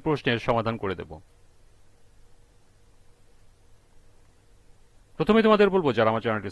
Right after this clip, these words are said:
সাবস্ক্রাইব করো নাই, তারা আমার চ্যানেলটি সাবস্ক্রাইব করবে এবং আমার সাথে থাকবে। তাহলে চলো আমরা ক্লাস শুরু করি। চোদ্দতম অধ্যায়, সৃজনশীল প্রশ্ন দুই। পি একটি বৃক্ষচারী তৃণভোজী প্রাণী। জীবন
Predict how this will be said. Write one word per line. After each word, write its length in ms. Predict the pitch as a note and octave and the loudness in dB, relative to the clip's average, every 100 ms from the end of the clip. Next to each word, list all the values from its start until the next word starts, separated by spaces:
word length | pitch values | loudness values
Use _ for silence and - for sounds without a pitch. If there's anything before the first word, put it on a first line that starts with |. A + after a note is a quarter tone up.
| G2+ | -8
সাবস্ক্রাইব 320 | - B2 C3 | -4 -2 2
করো 120 | D#3 D3+ | 2 2
নাই, 100 | D3+ | 2
তারা 140 | C3 A2+ | 2 0
আমার 120 | A2+ | 0
চ্যানেলটি 240 | A2+ G#2 G2+ | -4 -6 -6
সাবস্ক্রাইব 300 | G#2 - C#3+ - | -6 -2 -2 -2
করবে 180 | D#3+ D#3 C#3 | -4 -2 -2
এবং 120 | A#2 G2+ | -2 -4
আমার 180 | F#2+ - | -4 -2
সাথে 180 | D3 C3+ | -2 -2
থাকবে। 240 | G2 - - - _ _ _ _ _ | -8 -10 -20 -20 _ _ _ _ _
তাহলে 180 | G#2+ G#2 | -10 -4
চলো 100 | D3+ C#3+ | 0 0
আমরা 140 | G#2 F2+ - - - | 0 -6 -12 -20 -4
ক্লাস 180 | A2 - | -4 -2
শুরু 120 | B2 A2 | -8 -10
করি। 140 | E2 - - - - - - _ - | -12 -16 -20 -20 -20 -20 -20 _ -6
চোদ্দতম 360 | E3 F#3+ F#3+ E3+ C3 | -2 0 0 0 -2
অধ্যায়, 300 | G2+ G2 F#2+ _ - | 0 -2 -4 _ -6
সৃজনশীল 460 | D3 D3+ D#3+ D#3 C#3+ | -2 -2 -2 -6 -6
প্রশ্ন 260 | C#3 A#2+ A2+ G#2 - _ _ - G2 | -6 -6 -12 -16 -18 _ _ -16 -6
দুই। 160 | A2 E2+ - _ - - - - - - - - | -6 -6 -14 _ -20 -20 -20 -20 -20 -20 -16 0
পি 100 | G#3 G#3 | 4 4
একটি 220 | F#3 - A#2+ G#2+ _ - - - | 4 -2 -6 -8 _ -20 -20 -6
বৃক্ষচারী 480 | C3+ - F3 E3 B2+ A#2 | -4 -2 0 2 0 -2
তৃণভোজী 420 | B2+ B2+ A2+ G#2 - | -2 0 0 -2 -4
প্রাণী। 280 | F#2+ F2+ - - - _ - _ - _ - | -4 -4 -10 -20 -20 _ -20 _ -20 _ -6
জীবন 200 | C#3+ | -2